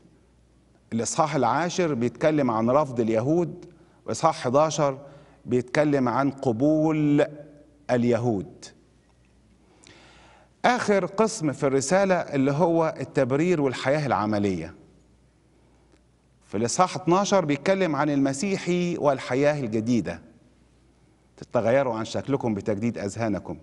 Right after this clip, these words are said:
إصحاح تلتاشر بيتكلم عن المسيحي والدياكونية. إيه الدياكونية؟ يعني علاقته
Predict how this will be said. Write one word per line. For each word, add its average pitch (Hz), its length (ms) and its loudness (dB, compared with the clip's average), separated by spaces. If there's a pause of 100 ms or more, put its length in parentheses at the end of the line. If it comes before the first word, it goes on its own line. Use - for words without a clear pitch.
(1500)
إصحاح 180 280 0
تلتاشر 185 580 2
بيتكلم 165 560 0 (400)
عن 135 160 2
المسيحي 175 880 0
والدياكونية. 127 1080 0
إيه 139 100 0
الدياكونية؟ 113 720 0 (280)
يعني 120 260 0
علاقته 190 1000 0